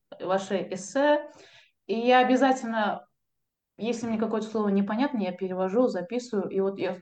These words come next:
нас очень сильно обогатила свой вокабуляр в этом, в академичном, в академическом плане, какие-то интересные слова.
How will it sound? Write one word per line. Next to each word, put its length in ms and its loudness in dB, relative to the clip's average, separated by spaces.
нас 300 -6
очень 300 2
сильно 600 2
обогатила 500 0
свой 200 -6
вокабуляр 500 -2
в 40 -2
этом, 220 -4
в 40 -4
академичном, 680 2
в 80 -8
академическом 840 0
плане, 340 0
какие-то 320 -6
интересные 680 0
слова. 520 0